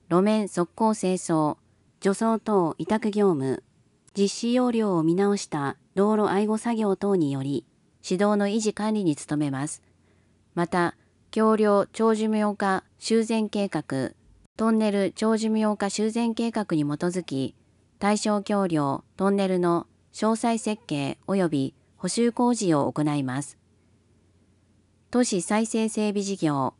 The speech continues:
事業費二億二千四百十七万円。三重町駅周辺の都市機能を高め、にぎわいを創出するため、駅前広場の整備と駅舎の改修を行います。丸四、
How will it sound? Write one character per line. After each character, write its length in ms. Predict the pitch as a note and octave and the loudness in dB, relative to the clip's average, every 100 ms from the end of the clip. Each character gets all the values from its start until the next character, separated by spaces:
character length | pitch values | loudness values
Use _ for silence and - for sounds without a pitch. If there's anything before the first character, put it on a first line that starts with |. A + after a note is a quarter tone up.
| _ _ _ | _ _ _
事 120 | F3 F#3 | 0 2
業 160 | G#3 | 2
費 360 | F#3+ - D3 - _ _ - | 0 -2 -2 -4 _ _ -4
二 160 | A3 A#3+ | 2 2
億 320 | A3 E3 D3+ | 2 2 2
二 140 | E3 | 2
千 260 | F3+ A#3+ G3+ | 0 0 0
四 180 | A3+ A#3 | 0 0
百 280 | A3 D3 C3 | -2 -4 -2
十 200 | D#3+ F#3+ | 0 2
七 220 | F#3+ F#3 | 0 0
万 260 | F3 D#3+ | 0 0
円。 240 | C3 B2+ B2+ _ _ _ _ _ _ _ _ _ _ _ - | -2 -6 -8 _ _ _ _ _ _ _ _ _ _ _ -6
三 140 | G3 A3+ | 0 2
重 40 | |
町 280 | A#3 A3 A3 | 2 0 -2
駅 220 | A3+ F#3+ | -2 -4
周 240 | - F#3+ | -4 -2
辺 200 | G3+ G3 | -2 -2
の 280 | F#3 F3+ E3+ - | 0 2 0 -2
都 100 | F#3 | -4
市 160 | A3+ | -4
機 140 | A#3 A#3+ | -2 0
能 220 | A3+ E3+ | 2 2
を 60 | |
高 280 | C#3 D3+ F3 | 0 -4 0
め、 260 | D#3 C3+ - _ _ | 0 0 -6 _ _
に 140 | D#3+ F3+ | 0 2
ぎ 120 | G3+ | 2
わ 120 | G3+ | 2
い 100 | G3 | 0
を 60 | F#3 | -2
創 220 | F#3+ F#3+ | -2 -2
出 180 | - F3+ | -4 -6
す 120 | F3 | -4
る 120 | F3 | -2
た 100 | D#3+ | 0
め、 260 | D#3 D#3 - _ _ _ | 0 -2 -6 _ _ _
駅 220 | F3 E3 A#3 | -6 0 2
前 180 | A#3+ | 2
広 240 | A#3+ B3 A#3 | 0 -2 0
場 120 | G#3 | 0
の 100 | F3 | 0
整 220 | - G#3+ | -2 -4
備 120 | F#3+ | -4
と 320 | F3 C#3 C3+ - _ _ - | -4 -2 -2 -4 _ _ -6
駅 200 | F#3+ A3+ | -4 -2
舎 140 | A3+ | 0
の 140 | F3 | 0
改 220 | C3+ E3 F#3 | 0 -4 -4
修 260 | F#3 F3+ | -2 0
を 160 | E3+ - | 2 0
行 180 | - D3+ | -2 -2
い 220 | C#3+ C3 | -2 -4
ま 180 | B2+ D3+ | -6 -8
す。 160 | - _ _ _ _ _ _ _ _ _ _ _ _ _ _ _ _ _ _ _ _ _ | -12 _ _ _ _ _ _ _ _ _ _ _ _ _ _ _ _ _ _ _ _ _
丸 300 | F3 F3+ G#3+ | -2 0 2
四、 260 | G#3+ F#3 | 2 0